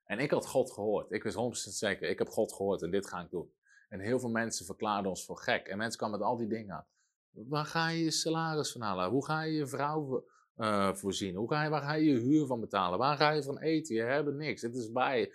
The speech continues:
dit is niet wijs. Dit is dom. En ze zei, "Maar ik wist, ik heb God gehoord en ik deed het gewoon." En die man van die kerk die gestart was, hij zei, "Toen ik jou zag en jij deed gewoon, terwijl iedereen zei dat het een dom plan was. Maar jij zei, 'Ik heb God gehoord.'"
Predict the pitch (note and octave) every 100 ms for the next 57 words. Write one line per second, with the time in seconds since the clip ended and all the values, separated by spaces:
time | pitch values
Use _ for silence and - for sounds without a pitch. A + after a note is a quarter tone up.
0 | - - A#2+ B2+ B2 B2+ C3+ G2 G2+ A2+
1 | A2+ F#2 B2+ A#2+ D#2+ _ - - - _
2 | A2+ B2+ D#3 E3 F#3+ - - - D#3+ E3
3 | C3+ G2+ F#2+ G#2 G2 G#2 G#2 - F#2+ D#2
4 | - _ - F#2 G2+ A#2+ A2+ G2+ - A#2
5 | G#2 G2+ F#2+ - G2+ - G2 G2 - _
6 | _ F#2+ F#2 G2+ G#2+ G#2 G#2 C#3 E3 C#3+
7 | G#2+ - _ _ - G#2 A2+ C#3+ C#3+ C#3+
8 | C3+ A#2+ A#2+ E2+ - G2+ - E3+ F3 D#3+
9 | E3 B2+ C3 A#2 F#2+ - F#2 F#2+ F#2+ G#2+
10 | G2+ G2+ F#2+ - - F#2+ G2+ B2+ B2 G2
11 | A#2 B2+ - A#2 - A#2 B2+